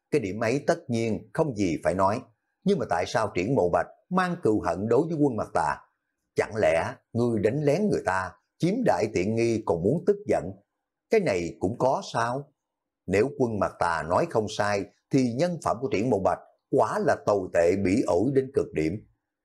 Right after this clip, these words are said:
Trận chiến này, ngươi có thể không tiếp nhận. Cửu Ưu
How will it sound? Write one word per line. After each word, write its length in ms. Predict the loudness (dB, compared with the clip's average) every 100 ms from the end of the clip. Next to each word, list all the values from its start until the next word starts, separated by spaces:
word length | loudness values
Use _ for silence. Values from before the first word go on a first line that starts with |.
| _ _ _ _ -2
Trận 260 | 0 0
chiến 180 | -2 0
này, 400 | 0 0 -2 -6 _ _
ngươi 440 | 0 2 2 0 -2
có 80 | 0
thể 100 | 0
không 320 | 0 -2 -2 -2
tiếp 140 | -2
nhận. 280 | 0 -2 -4 -12 _ _ _ _ _
Cửu 200 | 2 2 4
Ưu 340 | 4 2